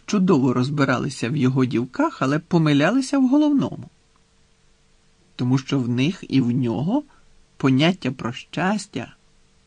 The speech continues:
були зовсім різними. Після цього Ігорко став постійним клієнтом усіх більш-менш знаних провидців,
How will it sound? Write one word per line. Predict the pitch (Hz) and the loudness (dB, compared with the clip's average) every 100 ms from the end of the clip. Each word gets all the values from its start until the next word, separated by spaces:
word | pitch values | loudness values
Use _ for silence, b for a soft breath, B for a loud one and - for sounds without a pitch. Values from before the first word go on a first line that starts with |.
| _ _ | _ _
були | - 113 127 131 | -8 -4 -2 0
зовсім | 131 175 - 147 | 0 -2 -4 -4
різними. | 127 160 185 160 151 - - _ _ _ _ _ _ _ _ _ _ _ _ _ B B B B B B B B B B B B B B | -2 -2 -2 -4 -6 -10 -18 _ _ _ _ _ _ _ _ _ _ _ _ _ B B B B B B B B B B B B B B
Після | - 285 214 170 | 4 6 6 4
цього | - 311 311 294 294 277 | 6 6 8 8 6 6
Ігорко | - 190 165 190 240 160 | 4 2 4 2 2 -2
став | - 160 160 | -2 0 0
постійним | 131 147 135 - 147 135 120 120 | 0 -4 -4 -2 2 2 2 -2
клієнтом | - 127 123 185 262 262 226 - | 0 2 2 4 2 4 2 0
усіх | 147 143 - 254 254 151 | -2 -2 2 4 4 0
більш-менш | 139 135 131 143 170 190 170 | 2 2 2 -2 0 0 -2
знаних | 147 127 123 156 170 - | -6 -2 0 0 -2 -6
провидців, | - 131 135 104 - - - - | -4 -2 -2 -4 -8 -14 -12 -10